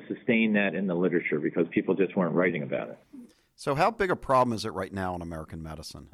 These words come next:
Speaker 1: It's a really big problem. I'll artificially divide two groups of people. One are the residents and fellows, the physicians in training, and the second one is practicing physicians. I mean, we are north of fifty percent of practicing physicians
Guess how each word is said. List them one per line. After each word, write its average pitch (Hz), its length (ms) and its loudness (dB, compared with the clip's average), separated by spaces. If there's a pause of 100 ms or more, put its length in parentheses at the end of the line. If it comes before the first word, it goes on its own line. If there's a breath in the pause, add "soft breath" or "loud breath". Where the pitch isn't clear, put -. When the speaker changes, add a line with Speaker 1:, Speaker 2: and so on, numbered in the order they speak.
Speaker 1:
It's 165 200 2
a 220 120 2
really 147 480 4
big 131 280 0
problem. 98 520 -2 (100)
I'll 104 320 2
artificially 123 640 2
divide 107 640 0
two 117 200 4
groups 113 260 2
of 98 100 2
people. 95 400 2
One 107 320 4
are 92 300 2
the 87 280 2
residents 104 540 2
and 95 120 -8
fellows, 92 420 2
the 87 80 -2
physicians 98 480 0
in 87 100 2
training, 95 560 0 (500 loud breath)
and 98 140 2
the 90 140 4
second 101 240 0
one 90 100 0
is 82 140 -2
practicing 87 500 -2
physicians. 95 460 -2 (720 soft breath)
I 113 40 4
mean, 113 100 2
we 165 140 4
are 151 180 2
north 135 440 2
of 113 180 2
fifty 131 240 0
percent 107 520 0 (140)
of 95 300 0
practicing 110 500 -2
physicians 92 640 0